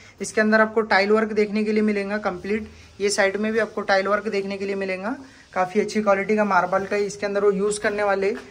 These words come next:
tile का stock आप देख सकते हैं। ये bore के लिए भी आपको यहाँ पर एक option दिया गया है। और ये इसका ground floor है।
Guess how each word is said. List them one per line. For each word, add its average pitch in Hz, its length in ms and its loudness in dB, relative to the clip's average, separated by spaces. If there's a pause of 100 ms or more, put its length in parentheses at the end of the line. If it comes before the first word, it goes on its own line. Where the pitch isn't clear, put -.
(300)
tile 180 220 2
का 208 140 2
stock 202 320 2
आप 202 80 2
देख 196 200 0
सकते 202 340 -4
हैं। 208 100 -2
ये 190 200 -4 (380)
bore 180 320 0
के 208 80 4
लिए 208 200 2
भी 208 120 2
आपको 196 280 0
यहाँ 190 160 -2
पर 196 160 2
एक 196 140 -4
option 196 320 -2
दिया 196 200 2
गया 190 220 2
है। 240 200 -2 (600)
और 170 320 2
ये 180 220 2
इसका 214 300 2 (200)
ground 196 320 4
floor 220 280 2
है। 311 180 -4